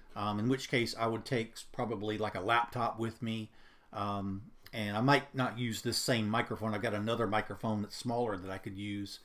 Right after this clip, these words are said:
But I'm not really sure about that, but we'll see what happens. But the,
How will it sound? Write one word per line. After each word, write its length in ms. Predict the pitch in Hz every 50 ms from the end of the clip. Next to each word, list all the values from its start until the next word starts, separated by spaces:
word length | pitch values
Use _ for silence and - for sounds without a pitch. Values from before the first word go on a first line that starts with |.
| - - - - - - - - - -
But 280 | 113 117 110 110 - -
I'm 220 | 117 110 107 104 123
not 180 | 170 180 -
really 160 | 175 170 165
sure 220 | 147 - - 165 156
about 240 | 143 147 143 139 139
that, 180 | 156 147 143
but 100 | 113 113
we'll 120 | 120 131 127
see 180 | - - 151
what 140 | 135 120 113
happens. 580 | 104 113 117 117 135 139 147 160 160 - - -
But 360 | 104 107 123 117 117 113 110
the, 80 | 139